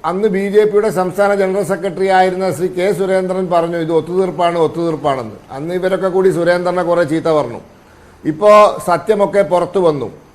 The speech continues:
ഇന്ന് വരെ ഒത്തുതീർപ്പാണ് എന്ന സത്യം ഇവര് സമ്മതിച്ചിട്ടുണ്ടായിരുന്നില്ല. ഇന്ന് ഇവർക്ക് സമ്മതിക്കേണ്ടി വന്നത് അതിൽ നടുക്ക്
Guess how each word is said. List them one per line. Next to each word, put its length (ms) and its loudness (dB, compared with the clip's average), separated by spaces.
ഇന്ന് 200 0
വരെ 320 6
ഒത്തുതീർപ്പാണ് 800 2
എന്ന 240 0
സത്യം 520 -2
ഇവര് 200 0
സമ്മതിച്ചിട്ടുണ്ടായിരുന്നില്ല. 1400 2
ഇന്ന് 160 0
ഇവർക്ക് 220 2
സമ്മതിക്കേണ്ടി 580 0
വന്നത് 340 0
അതിൽ 380 4
നടുക്ക് 360 0